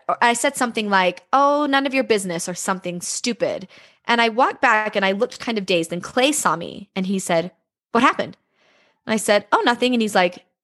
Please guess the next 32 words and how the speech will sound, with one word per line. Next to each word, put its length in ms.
"You 160
look 200
different. 280
What 140
happened?" 460
And 80
I 40
said, 380
"I 120
just 240
walked 180
past 200
the 60
security 480
guard 420
and 460
he 160
told 300
me 100
he 120
was 120
Santa 640
and 140
then 180
<laughs> 80
pulled 160
me 120
on 120
his 220
lap 360
and 100
acted, 320